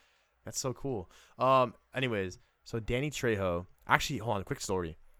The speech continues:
So I went to a, uh, video game comic convention thingy in Miami, um, a couple months ago, and I go to the bathroom. I go to pee,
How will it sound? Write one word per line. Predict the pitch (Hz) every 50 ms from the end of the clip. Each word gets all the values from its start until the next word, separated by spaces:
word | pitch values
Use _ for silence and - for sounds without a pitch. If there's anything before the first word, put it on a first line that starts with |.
| - - -
So | - - 131 117
I | - 107 117
went | 131 151 170 -
to | - 175 156
a, | 151 147 139 139
uh, | 131 123 120 113 107
video | 101 101 - 120 120 117
game | 113 120 120 117 113
comic | - - 107 104 107 110 104 - - - _ _ _ _
convention | - 120 110 101 98 98 98 - - 101 95 -
thingy | - 101 98 98 98 98 95
in | 92 90
Miami, | 85 82 82 85 87 95 104 101 92 85 82 85 - - -
um, | 90 92 90 87 85 85 85 82 -
a | -
couple | - 117 107
months | 90 87 82 -
ago, | 87 85 82 80 82 - - - - - - - - - - - - _ - - - - - - -
and | 98 98 98 92 92 90 87 85 87 - - - - _ _ _ _ _ _ _ _ _ _ -
I | 107
go | 104 110 160
to | 185
the | 196 156
bathroom. | 104 - 104 98 107 117 - - 101 87 82 80 80 - - - _ _ - _ _ _ _ _ _ _ _ _ _ _ _ _ _ _ _ _ -
I | 104 95
go | 92 - 135 151
to | 165 156
pee, | - - - 131 107 92 87 82